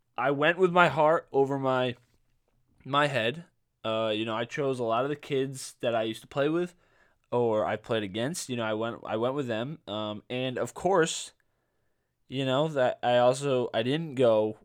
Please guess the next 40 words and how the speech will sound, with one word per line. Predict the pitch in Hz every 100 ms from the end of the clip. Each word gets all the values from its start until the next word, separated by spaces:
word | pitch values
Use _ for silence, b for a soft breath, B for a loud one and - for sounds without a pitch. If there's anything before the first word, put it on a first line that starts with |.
| -
with | 123 117
some | 120 110
of |
the | 110
kids | - 120 123
because | 120 120 110
some | - 151
of | 202
the |
kids, | 180 165 185 - - -
you | 175
know, | 175 185
that, | 160 -
you | 135 135
know, | 131
I | 127
wasn't | 139 139 131 - _ -
too | - 214
friendly | 185 170 151 139
with | 139 156 175 - -
back | 127 123
in |
my | 110
playing | - 110 117
days. | 120 160
So | - - 127 113
I | - 120 120 -
decided | 135 - 139 127 120
not | 117 160 -
to | 127 101 - b b b b
choose | 143 135
them, | 135 139
and | 147
they | 143
actually | 139 135 147
won. | 147 156 - b b b b
So, | - - 147 135 131
um, | 131 123 123 120 113 113 _ _ _ _ _ - - - _ _ _ _
yeah, | 143 151
but | 139 123